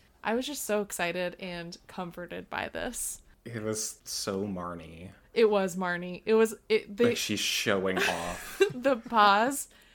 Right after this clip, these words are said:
Speaker 1: at the colon of Top Gun Maverick <laughs> was just so great. <laughs> And
Speaker 2: Right.
Speaker 1: how she's the only person who has correctly pronounced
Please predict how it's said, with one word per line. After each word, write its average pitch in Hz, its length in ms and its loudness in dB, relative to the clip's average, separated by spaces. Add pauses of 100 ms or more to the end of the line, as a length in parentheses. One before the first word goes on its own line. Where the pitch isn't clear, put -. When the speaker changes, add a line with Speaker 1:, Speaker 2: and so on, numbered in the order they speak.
(140)
Speaker 1:
at 214 220 2
the 226 100 0
colon 208 580 0
of 196 220 -4 (160)
Top 190 300 -2
Gun 180 340 -8 (240)
Maverick 185 680 -6 (280)
<laughs> - 200 -8
was 381 180 4
just 262 340 2
so 226 240 4
great. 208 500 0
<laughs> - 640 -8
And 233 320 2
Speaker 2:
Right. - 100 -6
Speaker 1:
how 220 120 0
she's 220 400 -4
the 202 260 -4
only 247 280 0
person 180 680 -6 (460)
who 220 200 -2
has 185 220 -4 (100)
correctly 190 680 -2
pronounced 180 720 -6